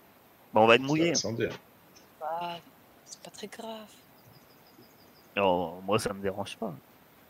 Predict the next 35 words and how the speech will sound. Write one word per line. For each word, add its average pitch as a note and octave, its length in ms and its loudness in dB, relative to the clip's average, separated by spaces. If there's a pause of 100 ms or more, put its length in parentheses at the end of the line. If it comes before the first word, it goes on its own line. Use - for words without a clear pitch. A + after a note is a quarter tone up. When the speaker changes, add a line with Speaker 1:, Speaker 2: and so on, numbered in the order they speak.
(640)
Speaker 3:
<laughs> D3 60 -2 (420)
Bah, F#3 120 0
du F#3 160 -8
coup, B3 180 -12
je G#3 140 -6
prends A3 260 -6
Malice, A3+ 500 0
Speaker 2:
C'est G3+ 140 -2
Speaker 3:
euh, F#3+ 160 -4
Speaker 2:
pas - 60 -6
pour - 20 2
Speaker 3:
sur G2+ 80 6
mes A#2 80 4
Speaker 2:
m'enchanter, B2+ 440 4
pour G#2+ 160 2
Speaker 3:
épaules. - 40 4
Speaker 2:
ma - 80 0
part. F2 240 -2 (1040)
Speaker 3:
Et, F3+ 260 0
euh, F3 600 -2 (480)
et F#3 160 -6
au F#3 140 -4
moment F#3+ 280 -8
où G3+ 100 -8
on F3+ 220 -10
arrive F3 340 -10
au E3 40 -12
gué, G#3 240 -6
j'essaie - 280 -4
de E3 140 -14
traverser D#3+ 540 -8
avec E3+ 240 -12
Malice E3 200 -10
sur - 200 -4
mes D#3 80 -18